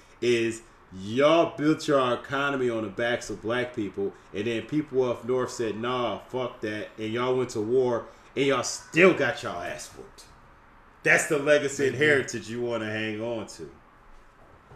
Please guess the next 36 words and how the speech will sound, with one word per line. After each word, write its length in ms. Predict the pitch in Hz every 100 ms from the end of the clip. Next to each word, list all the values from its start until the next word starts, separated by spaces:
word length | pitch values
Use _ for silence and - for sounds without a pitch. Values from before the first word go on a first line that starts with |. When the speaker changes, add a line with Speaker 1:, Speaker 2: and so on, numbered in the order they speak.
| - - - - - - 113 107
Speaker 2:
Yeah, 200 | 139 147 -
it 60 | 135
was 140 | 139
bad. 400 | 104 123 143 123 - - -
Speaker 1:
So, 360 | - 165 160
and, 120 | 156 160
and 240 | 165 170
it's 180 | 180 180
like, 260 | 190 165 - - - - -
it, 220 | 175 180 - -
I 100 | 190
saw 280 | 190 202 185
this 180 | 170
very 360 | 143 180 175 151
interesting, 520 | 170 156 143 - 147 131
uh, 380 | 131 127 123
meme, 580 | 113 127 139 135 120 101 - -
or 140 | 120 123
it 20 |
was, 100 | 127
like, 140 | 120
a 80 | 104
video. 460 | 95 135 127 117 101
Speaker 2:
Wait, 160 | 190 175
hold 180 | 208
on. 100 | 170 - - - - - - -
Be-, 100 | 190
before 260 | 175 190 226
you 60 | 220
get 60 |
into 140 | 214 185
that, 180 | 151 - -
le-, 120 | 170 175 - 185
let 140 | 214 262
me 120 | 247
just 400 | 185 202 196